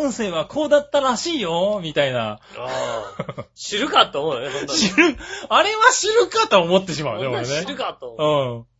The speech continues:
Speaker 1: だからあれ見ちゃうんだ、みんなと思ってね。
Speaker 2: うん。
Speaker 1: はい。それは思います。ということで。
Speaker 2: うん。
Speaker 1: はい。こんなもんでどうだったでしょうか？
Speaker 2: ありがとうございます。
Speaker 1: はい。ね、また普通おたもお待ちしておりますんでね。
Speaker 2: よろしくお願いします。
Speaker 1: ちょっと盛り上がっちゃったね。
Speaker 2: うん。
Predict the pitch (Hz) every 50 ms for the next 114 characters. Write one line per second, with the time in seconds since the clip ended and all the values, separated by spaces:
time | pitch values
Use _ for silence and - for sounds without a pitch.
0 | _ _ _ _ _ _ _ _ _ _ _ _ - 202 196 185 190 196 226 262
1 | 294 330 370 392 339 339 330 311 294 277 269 262 262 294 311 - - 320 320 302
2 | 269 240 208 196 185 180 180 180 180 175 170 - 143 131 127 - 127 123 147 175
3 | 185 190 190 - 101 107 113 110 110 110 95 90 - 151 143 135 127 120 113 110
4 | 104 101 101 101 _ _ _ _ _ _ - 202 233 240 240 233 220 214 202 202
5 | 196 180 151 131 117 110 104 101 98 92 95 107 117 143 180 190 185 185 - 131
6 | 120 113 107 110 104 110 135 156 165 151 - 165 175 131 _ _ _ _ _ _
7 | _ _ _ - 127 127 123 117 107 104 - 131 123 120 120 120 117 113 110 110
8 | 135 131 123 113 - 117 113 107 135 139 139 120 131 117 104 104 _ - 113 107
9 | 104 101 110 117 123 127 131 135 120 - 123 127 127 120 117 123 143 151 156 156
10 | 156 147 156 135 - - - 185 160 151 165 151 147 143 143 143 139 135 123 -
11 | 143 135 135 127 123 - 113 104 107 120 123 120 123 127 131 - - 127 113 -
12 | 123 117 117 117 117 117 117 147 - 123 117 113 113 117 117 113 110 110 98 -
13 | 98 92 135 147 190 196 185 190 185 196 190 135 -